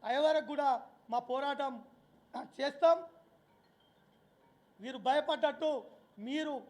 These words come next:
కాంగ్రెస్ ప్రభుత్వం కానీ బీజేపీ మంత్రి గారు కానీ వారు భయపడి ఇష్టానుసారంగా చేపించారు కదా. మీరు ఏ విధంగా మీరు చేసిన ఈ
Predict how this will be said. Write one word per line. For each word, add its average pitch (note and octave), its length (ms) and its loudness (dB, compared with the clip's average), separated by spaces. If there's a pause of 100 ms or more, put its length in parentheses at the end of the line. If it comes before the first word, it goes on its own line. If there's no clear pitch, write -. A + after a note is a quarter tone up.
(280)
కాంగ్రెస్ D4+ 640 -2 (520)
ప్రభుత్వం D4 440 -2
కానీ D4 300 -4
బీజేపీ D4 680 -4 (840)
మంత్రి C#4 320 -4
గారు D4+ 200 0
కానీ D4 380 -4 (460)
వారు C4 120 0
భయపడి C#4+ 440 0
ఇష్టానుసారంగా D4 680 -2
చేపించారు D4 340 -8
కదా. E4+ 320 -2 (440)
మీరు C4 440 -10 (100)
ఏ A#3+ 220 4
విధంగా D#4+ 540 4 (500)
మీరు B3 260 -10
చేసిన C#4 520 0 (880)
ఈ B3+ 380 -8